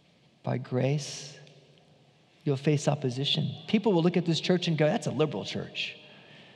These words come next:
And others look at this church and go, "My gosh, it is so conservative."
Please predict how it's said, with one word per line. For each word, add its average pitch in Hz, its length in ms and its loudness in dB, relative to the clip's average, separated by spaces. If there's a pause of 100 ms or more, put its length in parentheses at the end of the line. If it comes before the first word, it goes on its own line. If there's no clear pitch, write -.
(380)
And 117 100 0
others 175 260 2
look 135 140 0
at 131 80 0
this 123 160 -2
church 127 380 -2
and 127 100 -2
go, 120 180 -2
"My 120 220 -2
gosh, 131 600 -2
it 147 80 -4
is 139 120 -8
so - 440 -4
conservative." 117 800 -10